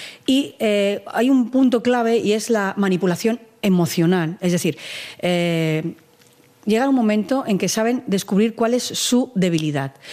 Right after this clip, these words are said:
El momento en que descubren esa debilidad, no vulnerabilidad, sino debilidad, ese hot pot que tiene esa, esa víctima, es a partir de ahí donde dice, "Vale, ya sé por dónde tengo que ir".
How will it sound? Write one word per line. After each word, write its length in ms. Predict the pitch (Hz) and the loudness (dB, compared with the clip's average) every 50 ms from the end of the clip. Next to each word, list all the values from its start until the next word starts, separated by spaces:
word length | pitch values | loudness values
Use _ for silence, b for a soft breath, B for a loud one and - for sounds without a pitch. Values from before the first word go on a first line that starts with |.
| B B B | B B B
El 80 | 185 | 2
momento 220 | 208 214 233 247 320 | 2 2 4 2 2
en 40 | 294 | 0
que 100 | 320 294 | 0 0
descubren 380 | 247 - - - 226 208 202 196 | -2 -2 0 0 0 2 2 0
esa 200 | 185 - 208 170 | 0 0 -2 -2
debilidad, 580 | 170 160 165 160 156 156 151 156 170 247 302 - B B B B B - | 0 0 2 2 2 2 2 2 0 -2 -4 -8 B B B B B 2
no 180 | 233 269 302 | 2 2 4
vulnerabilidad, 640 | 285 302 277 240 208 185 165 165 165 170 170 175 170 | 2 2 2 2 0 0 -2 -2 -2 0 -2 -2 -4
sino 260 | - - 175 170 156 | -2 -2 0 0 0
debilidad, 480 | 160 175 160 156 156 156 170 208 269 - - | 0 2 2 2 2 2 0 0 -2 -2 -4
ese 240 | 202 - - 233 | -4 -2 -2 -4
hot 260 | - - 220 - - - | -2 -2 -6 -6 -6 -4
pot 240 | - 220 - - B B B B B | -4 -4 -4 -4 B B B B B
que 120 | - 202 185 | -4 -2 0
tiene 280 | 208 196 190 190 - - | 0 2 2 2 0 0
esa, 480 | 190 - - 170 147 143 147 73 - - | -2 -2 0 -2 -2 -2 -4 -6 -6 -4
esa 220 | - 170 - 240 | -4 -2 -2 0
víctima, 400 | 190 185 165 - 247 233 254 262 B B B B | -2 -2 -2 0 0 0 0 0 B B B B
es 140 | 254 220 294 | -2 0 0
a 80 | 285 | 0
partir 340 | - 330 320 - - 233 202 | 0 -2 -4 -2 -2 -2 0
de 100 | 196 196 | 2 0
ahí 240 | 185 196 233 302 311 B B B - | 0 0 -2 -4 -6 B B B -2
donde 200 | 208 196 190 180 | 0 2 2 2
dice, 240 | 175 165 - 170 160 | 2 0 -2 -2 -2
"Vale, 260 | 175 170 156 147 - - - _ _ - | 0 0 -2 -4 -6 -10 -18 _ _ -4
ya 160 | 185 208 208 | -2 -2 -2
sé 160 | - - 262 214 | 0 -2 -2 -2
por 140 | 208 185 | 0 0
dónde 180 | 175 170 170 151 | 0 0 0 0
tengo 260 | - 175 156 160 156 | -2 -2 -2 0 -2
que 120 | 139 - 156 | 0 -2 -2
ir". 140 | 156 147 | -2 -4